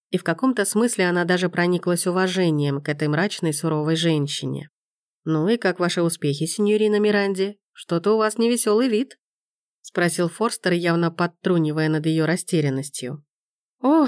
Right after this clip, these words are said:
мессир Форстер, у меня на счету целых двадцать четыре овцы», воскликнула она. «Но я очень надеюсь на то, что слухи о вашем богатстве сильно преувеличены,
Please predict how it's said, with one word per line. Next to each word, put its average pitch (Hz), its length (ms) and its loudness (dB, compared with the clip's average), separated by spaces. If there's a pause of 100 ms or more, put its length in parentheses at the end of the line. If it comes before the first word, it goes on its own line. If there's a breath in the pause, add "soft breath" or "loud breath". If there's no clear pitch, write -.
(120)
мессир 220 340 2
Форстер, 190 540 -2 (140)
у 220 80 -2
меня 214 240 2
на 320 80 6
счету 277 340 0
целых 254 380 0
двадцать 185 320 0
четыре 214 380 0
овцы», 170 440 -2 (460)
воскликнула 175 640 0
она. 170 320 -2 (580)
«Но 233 240 4
я 247 180 2
очень 220 260 0
надеюсь 202 420 2
на 185 140 2
то, 247 140 0
что 202 220 -2
слухи 208 360 0
о 185 80 2
вашем 185 280 0
богатстве 202 560 0
сильно 190 340 0
преувеличены, 170 840 0